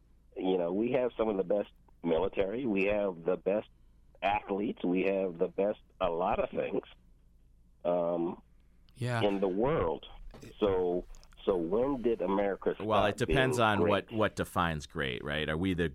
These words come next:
Speaker 3: are we the strongest military
Speaker 1: okay,
Speaker 3: power right
Speaker 1: and
Speaker 3: now? Are we the,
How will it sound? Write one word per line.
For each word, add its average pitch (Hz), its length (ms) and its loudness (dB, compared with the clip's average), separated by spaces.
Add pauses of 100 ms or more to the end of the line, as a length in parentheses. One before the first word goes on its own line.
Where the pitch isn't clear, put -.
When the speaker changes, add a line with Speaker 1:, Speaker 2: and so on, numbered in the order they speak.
(100)
Speaker 3:
are 87 140 2
we 85 200 2
the 80 100 -2
strongest 87 720 0
military 87 600 0
Speaker 1:
okay, 90 140 0
Speaker 3:
power 95 400 4
right 98 180 2
Speaker 1:
and 104 80 0
Speaker 3:
now? 95 360 2
Are 80 180 0
we 82 220 2
the, 80 180 0